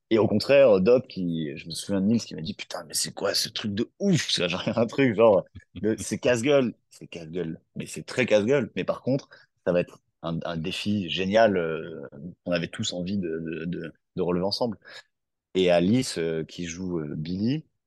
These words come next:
il y avait Alice Isaz, il y avait un, un,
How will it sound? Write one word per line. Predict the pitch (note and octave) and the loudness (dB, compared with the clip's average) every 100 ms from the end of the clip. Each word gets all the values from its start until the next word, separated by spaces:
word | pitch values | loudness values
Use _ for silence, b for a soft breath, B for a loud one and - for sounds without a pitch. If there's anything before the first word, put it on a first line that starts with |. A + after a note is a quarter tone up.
| _ _ _ _ - | _ _ _ _ -10
il | F2+ | -4
y | |
avait | F2 E2+ | -4 -2
Alice | E2+ E2+ - | -4 -4 -4
Isaz, | F#2 G#2+ | -2 -2
il | F#2+ | -2
y | |
avait | F2 F#2+ | -4 -2
un, | G2 F#2+ E2+ D#2 D2+ _ _ _ _ _ _ | 0 0 -2 -4 -10 _ _ _ _ _ _
un, | - - C2 | -14 -12 -10